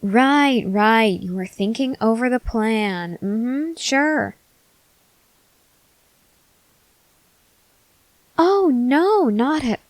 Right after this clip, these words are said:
all. I'm not being sarcastic. Not in the least. Oh my God, you're a fucking idiot.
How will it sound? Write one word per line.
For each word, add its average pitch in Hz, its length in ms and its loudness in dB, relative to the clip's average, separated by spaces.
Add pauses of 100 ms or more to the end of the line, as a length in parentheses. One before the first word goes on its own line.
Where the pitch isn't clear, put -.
(240)
all. 302 560 0
I'm 339 240 -2
not 262 260 -2
being 190 260 -4
sarcastic. 190 1200 -2 (420)
Not 415 220 2
in 427 120 2
the 440 220 4 (120)
least. - 440 0 (2250)
Oh 226 60 -4
my 202 140 -2
God, 185 260 -10
you're 185 100 -8
a 190 40 -8
fucking 190 480 -10 (120)
idiot. 190 360 -4